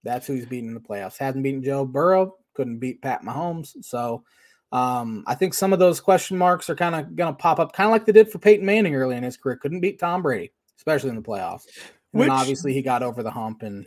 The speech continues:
Speaker 2: I was
Speaker 1: got
Speaker 2: gonna
Speaker 1: it
Speaker 2: say,
Speaker 1: done.
Speaker 2: that narrative's weird 'cause he had a winning record against Brady in the playoffs. People forget that. He ended
Speaker 1: That,
Speaker 2: up being
Speaker 1: that
Speaker 2: three and two
Speaker 1: is weird.
Speaker 2: against them.
Speaker 1: Yeah.
Speaker 2: It was ju-, it's,
Speaker 1: Um,
Speaker 2: it's just
Speaker 1: yeah.
Speaker 2: actually Brady owned him in the regular season,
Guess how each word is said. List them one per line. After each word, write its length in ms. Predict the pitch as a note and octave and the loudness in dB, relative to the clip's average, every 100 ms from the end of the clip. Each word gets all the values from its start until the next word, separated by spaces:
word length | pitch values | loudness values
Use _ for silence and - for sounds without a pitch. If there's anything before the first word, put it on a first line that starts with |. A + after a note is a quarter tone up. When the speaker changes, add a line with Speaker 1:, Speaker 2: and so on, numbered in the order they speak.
| - | -6
Speaker 2:
I 60 | |
was 80 | A#3 | -2
Speaker 1:
got 60 | A#3 | 0
Speaker 2:
gonna 40 | |
Speaker 1:
it 20 | A3 | 2
Speaker 2:
say, 80 | |
Speaker 1:
done. 80 | B3+ | 6
Speaker 2:
that 160 | A3+ E4 | 6 8
narrative's 460 | D4+ C4 G#3 D3+ | 8 8 6 2
weird 280 | E3 F#3+ B3+ | 2 4 4
'cause 180 | - D#3 | 2 -2
he 100 | B3 | -2
had 120 | E4+ | 0
a 60 | A3 | 0
winning 280 | F#3+ B3 F#3+ | 4 4 4
record 420 | E3+ F3+ G3+ E3+ | 0 0 -2 -4
against 420 | C#3+ E3 E3 D#3+ | -4 -6 -6 -8
Brady 380 | E3 D#3+ D3+ D3 | -6 -4 -4 -8
in 100 | D3 | -8
the 80 | C3+ | -10
playoffs. 560 | - C#3+ - - - - | -12 -14 -14 -16 -18 -10
People 220 | - C4+ | -4 -4
forget 340 | A#3 E3+ E3 D3+ | -4 -6 -6 -8
that. 220 | C#3 - _ _ _ | -10 -12 _ _ _
He 40 | F3+ | -10
ended 320 | C#3 A3+ D4 | 2 6 8
Speaker 1:
That, 0 | |
Speaker 2:
up 120 | G#3+ | 6
being 200 | G#3+ B3 | 6 8
Speaker 1:
that 100 | G#3+ | 8
Speaker 2:
three 240 | G#3 G#3+ A3 | 6 10 10
and 80 | G#3 | 10
two 120 | A#3+ | 6
Speaker 1:
is 20 | |
weird. 120 | G3+ | 2
Speaker 2:
against 220 | D#3 C#3+ - | 0 -4 -6
them. 160 | C#3+ C3 | -10 -6
Speaker 1:
Yeah. 240 | B2 A2 - _ - | -6 -6 -12 _ 0
Speaker 2:
It 140 | A3+ | 2
was 80 | G#3+ | 4
ju-, 100 | - | 4
it's, 240 | B3 - A3+ | 4 4 0
Speaker 1:
Um, 60 | |
Speaker 2:
it's 180 | A3 G3+ | -4 -2
just 320 | A#3 G#3+ - - | 0 -2 -4 -10
Speaker 1:
yeah. 140 | G2 - | -10 0
Speaker 2:
actually 460 | F#3+ C#4+ - G3+ | 2 2 0 -8
Brady 360 | E3 G3+ A3 G#3+ A3 | -2 0 0 -2 -2
owned 220 | F#3+ A3 G3+ | 2 2 2
him 80 | |
in 80 | F#3+ | -2
the 80 | D#3+ | -4
regular 420 | D3 G#3+ C#4+ G#4 | -4 -4 2 2
season, 440 | D#4+ - C#3+ - | 2 -8 -12 -18